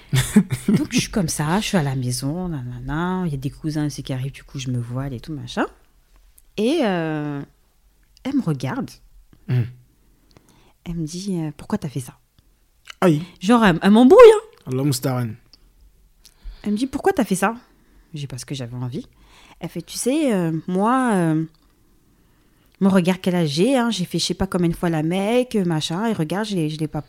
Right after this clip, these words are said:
Speaker 2: je le porte pas, hein. Je sais pourquoi tu le portes, parce qu'en fait, ce jour-là, il y avait deux copines à ma soeur qui étaient là. Elles
Speaker 1: Mhm.
Speaker 2: étaient voilées. Elle me dit,
Speaker 1: Mhm. «
Speaker 2: Je sais pourquoi, hein. » Et genre, elle les regarde.
Speaker 1: Mhm.
Speaker 2: Après, j'ai dit, « Tanti, moi, cette décision, je l'ai prise toute seule, hein. J'ai eu
Speaker 1: Mhm.
Speaker 2: besoin de personne pour ça. »
Speaker 1: Mhm, mhm, mhm.
Speaker 2: Elle me dit, « Oui, mais si tu trouves un mari,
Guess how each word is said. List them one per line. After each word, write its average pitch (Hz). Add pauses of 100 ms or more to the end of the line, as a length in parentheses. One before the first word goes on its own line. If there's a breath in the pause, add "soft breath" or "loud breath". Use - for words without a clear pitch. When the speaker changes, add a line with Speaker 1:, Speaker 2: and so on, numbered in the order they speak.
Speaker 2:
je 156
le 147
porte 143
pas, 202
hein. 220 (320 soft breath)
Je -
sais -
pourquoi 196
tu -
le 143
portes, -
parce 160
qu'en 165
fait, 196
ce -
jour-là, 160
il 185
y -
avait 151
deux 151
copines 185
à 175
ma 160
soeur -
qui -
étaient 147
là. 156 (360)
Elles 156
Speaker 1:
Mhm. 131
Speaker 2:
étaient 170
voilées. 156 (100)
Elle 165
me 160
dit, 160
Speaker 1:
Mhm. « 165
Speaker 2:
Je -
sais -
pourquoi, 196
hein. » 196 (140)
Et -
genre, 170
elle 170
les 156
regarde. 156 (380)
Speaker 1:
Mhm. 151 (200)
Speaker 2:
Après, 202
j'ai 202
dit, « - (120)
Tanti, -
moi, 214
cette 175 (160)
décision, 190
je 185
l'ai 180
prise -
toute 180
seule, 185
hein. 170 (220)
J'ai 143
eu -
Speaker 1:
Mhm. 170
Speaker 2:
besoin 175
de 175
personne 214
pour 190
ça. » - (260)
Speaker 1:
Mhm, 135
mhm, 127 (140)
mhm. 127 (120)
Speaker 2:
Elle 208
me 208
dit, « 208
Oui, 262
mais 262
si 240
tu 254
trouves 226
un 220
mari, 214